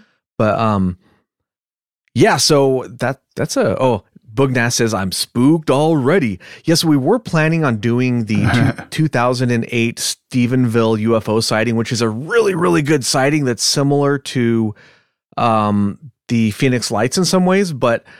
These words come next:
Speaker 1: I got stuck taking one of the junior agents in to the doctor all day.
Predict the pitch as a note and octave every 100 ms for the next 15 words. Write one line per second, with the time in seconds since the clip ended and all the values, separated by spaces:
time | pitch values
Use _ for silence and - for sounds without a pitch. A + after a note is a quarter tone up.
0 | - _ _ - B2+ D3 C#3+ - - C#3+
1 | C3 - - C#3 C3 B2 A2+ B2 A2 G#2+
2 | A#2+ A#2 - A#2 A#2+ A#2+ A2+ B2 A2+ A2+
3 | G#2+ G#2 G#2 A2+ - G#2+ G#2 G2+ - _
4 | _ - - D#3+ A#2+ A2